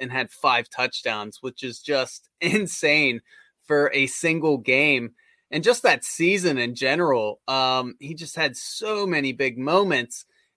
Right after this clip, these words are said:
And, you know, W V U fans are still angry that he got passed up for the best wide receiver award, the Biletnikoff Trophy. Um, it went to Marquise Lee that year, which you could argue,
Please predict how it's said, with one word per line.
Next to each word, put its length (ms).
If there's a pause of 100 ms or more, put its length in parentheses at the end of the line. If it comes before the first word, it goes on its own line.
And, 580 (240)
you 180
know, 260 (100)
W 320
V 120
U 160
fans 420
are 220
still 500
angry 500
that 220
he 100
got 280
passed 480
up 260 (140)
for 280
the 340
best 360
wide 240
receiver 640
award, 640
the 100
Biletnikoff 760 (100)
Trophy. 560 (480)
Um, 400
it 100
went 180
to 60
Marquise 640
Lee 320
that 260
year, 400 (380)
which 500
you 240
could 200
argue, 480